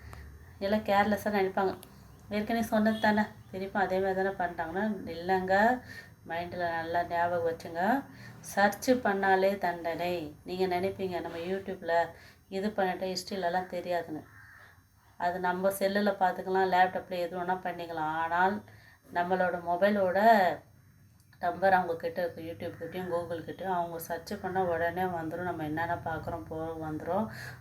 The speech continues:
அதனால வந்து நம்ம உண்டு, நம்ம வேலை உண்டு இருங்க. யார் இதுக்கும் தலையிடாதீங்க, இல்லைன்னா பிரச்சனை தான் வரும்.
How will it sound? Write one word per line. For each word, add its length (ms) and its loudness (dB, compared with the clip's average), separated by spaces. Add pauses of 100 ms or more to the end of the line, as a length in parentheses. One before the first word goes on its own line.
(120)
அதனால 500 0
வந்து 320 -2
நம்ம 300 -2
உண்டு, 220 -6
நம்ம 240 -4
வேலை 320 0
உண்டு 180 -4
இருங்க. 300 -2 (560)
யார் 320 4
இதுக்கும் 400 -2
தலையிடாதீங்க, 720 0
இல்லைன்னா 400 0
பிரச்சனை 500 -4
தான் 240 2
வரும். 380 2